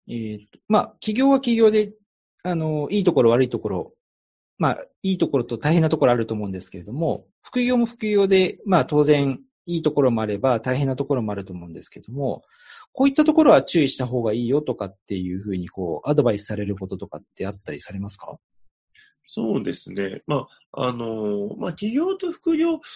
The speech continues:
Speaker 2: どうですかね。あの、僕がお伝えしてるのは、あの、副業だからって言って、なんか、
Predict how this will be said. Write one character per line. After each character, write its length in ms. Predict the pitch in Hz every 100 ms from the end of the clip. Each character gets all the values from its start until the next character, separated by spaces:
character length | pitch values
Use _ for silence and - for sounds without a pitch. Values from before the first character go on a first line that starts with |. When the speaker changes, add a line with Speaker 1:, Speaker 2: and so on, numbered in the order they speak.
| - _ -
Speaker 2:
ど 200 | 107 131
う 40 |
で 80 | 104
す 80 | -
か 120 | 101
ね。 80 | 107
あ 100 | 131
の、 80 | 151
僕 500 | 202 294 302 311 311
が 140 | 339
お 60 | 277
伝 220 | - 269
え 20 |
し 20 |
て 60 | 320
る 60 | 214
の 60 |
は、 40 | 117
あ 20 |
の、 460 | 107 120 127 -
副 260 | 170 - 320
業 280 | 320 330 349
だ 100 | 359
か 140 | 262
ら 80 | 120
っ 60 | -
て 60 | -
言 80 | 90
っ 40 | -
て、 120 | 85
な 100 | 90
ん 120 | 87
か、 280 | 76 71